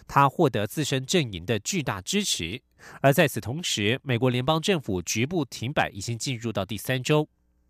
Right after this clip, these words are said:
川普并且再次警告，他可能宣布进入国家紧急状态，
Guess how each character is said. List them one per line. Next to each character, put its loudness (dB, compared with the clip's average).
川 6
普 -4
并 0
且 0
再 2
次 -6
警 -8
告， 4
他 4
可 -2
能 -2
宣 0
布 -2
进 -2
入 0
国 0
家 2
紧 -6
急 -10
状 2
态， 2